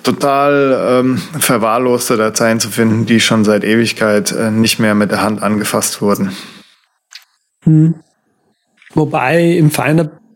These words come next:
Speaker 2: bringt's mir nicht so viel, weil manchmal sind die alten Dateien auch wirklich mit Berechtigung
Speaker 1: Ja.
Speaker 2: so alt, äh,
Speaker 1: Mhm.
Speaker 2: und, und aber trotzdem noch wichtig. Ähm, aber ja, iTunes mit Smartphone und zu arbeiten,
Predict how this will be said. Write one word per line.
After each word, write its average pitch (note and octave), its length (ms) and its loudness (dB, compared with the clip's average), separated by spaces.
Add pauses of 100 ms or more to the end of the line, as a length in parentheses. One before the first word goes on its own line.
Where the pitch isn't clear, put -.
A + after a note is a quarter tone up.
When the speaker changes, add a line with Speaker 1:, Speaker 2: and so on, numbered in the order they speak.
(340)
Speaker 2:
bringt's E3 260 2
mir D#3 80 2
nicht F3 200 2
so F#3+ 160 2
viel, F#3+ 240 2
weil D3+ 160 2
manchmal D3+ 400 2
sind D3+ 200 2
die D#3 60 2
alten D3 220 0
Dateien D3 300 0
auch C3+ 100 0
wirklich D3+ 320 2
mit - 320 -2
Berechtigung F3+ 680 0 (140)
Speaker 1:
Ja. G#2 200 0
Speaker 2:
so D#3 240 -2
alt, F#3+ 300 0 (680)
äh, E3 320 2
Speaker 1:
Mhm. D#3+ 80 2
Speaker 2:
und, D#3 280 2
und D#3 140 4
aber D3 140 2
trotzdem D3+ 320 0
noch F3+ 140 2
wichtig. G3 500 2 (680)
Ähm, D3 1080 2
aber D3 380 -2 (500)
ja, D3+ 440 2 (200)
iTunes E3 640 0
mit D#3 140 0
Smartphone D#3 500 -2
und D#3 120 2
zu D3+ 120 -2
arbeiten, D3+ 600 0